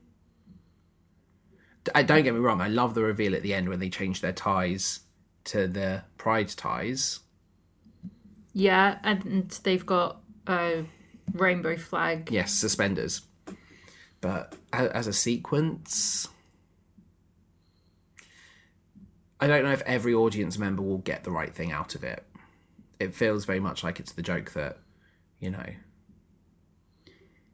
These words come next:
Speaker 1: they're homophobic because they're repressed.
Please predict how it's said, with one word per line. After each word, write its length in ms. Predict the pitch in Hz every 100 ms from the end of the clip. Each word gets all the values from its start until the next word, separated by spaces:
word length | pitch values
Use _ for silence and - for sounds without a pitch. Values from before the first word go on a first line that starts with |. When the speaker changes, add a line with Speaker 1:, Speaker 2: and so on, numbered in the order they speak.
| _ -
Speaker 1:
they're 200 | 104 90
homophobic 760 | - 101 90 90 82 78 73
because 480 | - 87 92 80 -
they're 140 | 65 62
repressed. 760 | - - - - - - -